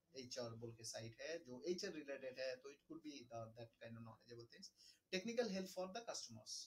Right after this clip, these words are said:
आप जैसे कि कुछ एक, अ, विकी पेज बना सकते हो कि आपके मोबाइल जो है और नहीं तो Dell लैपटॉप, so Dell लैपटॉप से everything in and out, nut bolts to the, the every sections, वो तो ऐसे डॉक रहता है, but उसका एक मान लो कोई विकी पेज बना दे,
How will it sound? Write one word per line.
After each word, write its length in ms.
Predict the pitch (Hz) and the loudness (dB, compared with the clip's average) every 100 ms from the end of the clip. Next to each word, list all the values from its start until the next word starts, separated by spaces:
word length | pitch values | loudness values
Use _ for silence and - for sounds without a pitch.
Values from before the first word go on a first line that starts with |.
| - _ - | -8 _ 4
आप 200 | 131 - | 4 6
जैसे 220 | 147 147 | 6 6
कि 120 | 156 151 | 6 0
कुछ 240 | 151 147 | -2 0
एक, 180 | 139 131 | 0 4
अ, 120 | 127 | 6
विकी 300 | 123 156 165 | 6 0 -2
पेज 260 | 170 156 147 | 2 2 2
बना 240 | 127 117 117 | 0 2 2
सकते 320 | 123 - 220 | 0 0 -8
हो 100 | 247 - - | -8 -14 -6
कि 140 | 202 220 | -2 4
आपके 500 | 147 147 202 254 - _ _ | 4 4 4 4 2 _ _
मोबाइल 360 | 143 151 196 226 | 0 8 10 8
जो 140 | 190 | 6
है 240 | 131 107 - - | 4 2 -2 2
और 160 | 151 | 4
नहीं 180 | 151 156 | 4 4
तो 80 | 170 | 4
Dell 260 | 160 143 143 | 4 4 4
लैपटॉप, 360 | 113 - 107 | 2 0 -6
so 120 | - | -4
Dell 240 | 156 156 165 | -2 2 2
लैपटॉप 360 | 175 175 180 | 0 0 0
से 360 | 190 208 185 185 | 2 2 8 8
everything 420 | 180 214 190 226 | 10 6 6 4
in 160 | 202 180 | 6 4
and 80 | 165 | 4
out, 160 | 123 107 - - _ 127 | 2 0 -4 -20 _ 0
nut 240 | 147 156 151 | 6 6 6
bolts 280 | 160 185 185 - 196 | 6 8 8 4 4
to 60 | 208 208 208 160 | 0 0 -2 4
the, 100 | 151 147 | 6 6
the 80 | 151 147 156 | 4 4 6
every 200 | 175 202 - | 6 8 6
sections, 400 | 175 160 165 160 | 6 6 2 2
वो 60 | - | -2
तो 120 | - | 2
ऐसे 280 | 190 185 196 | 4 4 4
डॉक 320 | 170 165 165 | 8 8 8
रहता 240 | 160 147 113 | 4 4 -2
है, 100 | - | -4
but 360 | - - - | -12 -8 0
उसका 200 | 170 214 | 4 8
एक 180 | 208 196 | 8 8
मान 220 | 175 165 | 6 6
लो 100 | 180 | 6
कोई 120 | 180 | 4
विकी 180 | 175 - | 0 -2
पेज 320 | 170 147 127 | -2 -2 -2
बना 260 | 120 120 113 | -2 0 0
दे, 160 | 113 | -2